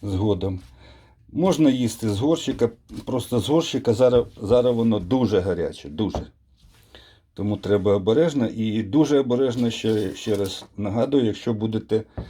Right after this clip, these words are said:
класти помідори чері. Ну ось,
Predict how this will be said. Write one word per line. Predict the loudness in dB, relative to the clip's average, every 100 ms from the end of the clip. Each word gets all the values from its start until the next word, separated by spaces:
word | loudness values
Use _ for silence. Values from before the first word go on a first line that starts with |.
| -18 -6
класти | 0 0 0 -6
помідори | -2 -2 -2 0 0 0 -2
чері. | -4 -4 -4 -10 -18 _ _ _ _ _ _ -20 -20 _ -20 -20 -20 -20 _ _ _ _ -20 -20 -20 -20 -10 -8 -8 -12 -8
Ну | 2 4 4
ось, | 4 0 -4